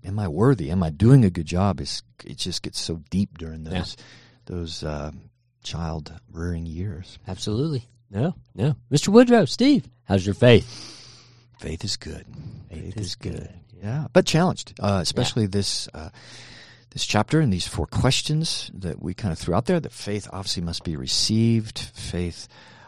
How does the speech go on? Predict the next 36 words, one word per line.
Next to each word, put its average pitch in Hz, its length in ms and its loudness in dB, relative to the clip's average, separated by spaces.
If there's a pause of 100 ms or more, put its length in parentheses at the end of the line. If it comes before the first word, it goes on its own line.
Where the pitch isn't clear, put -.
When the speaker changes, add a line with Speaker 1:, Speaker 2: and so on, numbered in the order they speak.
(120)
Speaker 1:
um, 92 420 -6 (600)
right, 98 200 -6
must - 260 -6
be 87 180 -2
strengthened. - 720 -2
It - 80 -12
must - 180 -8
be - 120 -8
tested. - 680 -8
And, 87 320 -14
and 90 160 -18
then 85 140 -12
obviously 120 460 -2
we 98 100 -8
must 87 260 -8
walk - 240 2
in 67 100 -10
faith. - 380 -18 (680)
Um, 85 520 -4
we 95 120 -10
must 92 160 -2
live 120 200 8
it. - 120 -2 (800)
Uh, 92 520 -6 (400)
and 117 140 2
I, 117 220 0
I 113 120 -2
think 131 240 -4
just 117 220 -2
coming 127 240 2
back 147 200 -2
to 64 160 -6
it, 67 60 -4
"Lord, 139 260 2
w-, - 260 -8
w-, - 140 -8